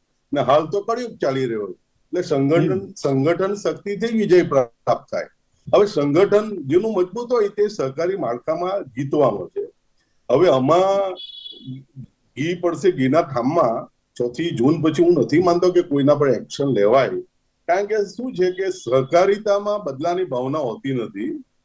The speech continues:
Speaker 2: હમ.
Speaker 1: અગાઉ આવું પણ આગળ થઈ ચૂક્યું છે. સુરતમાં પણ, સુરત પીપલ્સ કોઓપરેટિવ બેંકમાં પણ ભાજપ પ્રેરિત પેનલ હારી ગઈ છે, આપણે સૌ જાણીએ. પણ એ જ મુકેશભાઈ દલાલ જે હારી ગયા હતા, તે અત્યારે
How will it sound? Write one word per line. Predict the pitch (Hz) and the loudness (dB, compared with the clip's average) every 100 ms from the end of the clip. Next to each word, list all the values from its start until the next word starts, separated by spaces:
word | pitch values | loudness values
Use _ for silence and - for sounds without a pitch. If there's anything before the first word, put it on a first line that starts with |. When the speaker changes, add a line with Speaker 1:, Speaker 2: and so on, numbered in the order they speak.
| _ _ _ _ _ | _ _ _ _ _
Speaker 2:
હમ. | 139 131 - - | 0 0 -2 2
Speaker 1:
અગાઉ | 139 170 196 | 2 4 4
આવું | 190 156 _ - 185 190 | 2 0 _ 0 0 0
પણ | 208 196 | -4 -2
આગળ | 156 170 | -2 -2
થઈ | 196 - 156 - | -6 -6 -6 -6
ચૂક્યું | 190 160 143 | -6 -2 0
છે. | 147 | 0
સુરતમાં | - 123 139 - 151 | 0 0 0 2 2
પણ, | 156 | 2
સુરત | 175 - 127 156 | -2 -2 -2 -2
પીપલ્સ | - 135 147 147 | -4 -4 -2 -2
કોઓપરેટિવ | - 139 143 127 | -4 -4 -4 -2
બેંકમાં | 117 127 156 160 | -2 -2 -2 -4
પણ | 160 156 | -4 -8
ભાજપ | - _ 113 120 151 - | -12 _ 2 4 0 -2
પ્રેરિત | 131 139 170 - | -4 -2 -6 -6
પેનલ | 117 120 151 156 | -4 -2 -2 -4
હારી | - 135 180 | -2 2 4
ગઈ | 220 147 | 2 -6
છે, | 98 | -4
આપણે | 104 143 | -4 -4
સૌ | 165 180 | -4 -2
જાણીએ. | 180 165 139 - _ _ | -2 -2 -8 -10 _ _
પણ | 170 | 4
એ | 190 | 4
જ | 220 | 4
મુકેશભાઈ | 202 190 208 202 208 | -2 0 0 0 0
દલાલ | 180 202 180 | 2 2 2
જે | 151 | -2
હારી | 147 151 202 | -2 -2 -2
ગયા | 190 | -2
હતા, | 156 165 | -4 -6
તે | 180 190 | -8 -6
અત્યારે | 156 - 180 | -6 -4 -4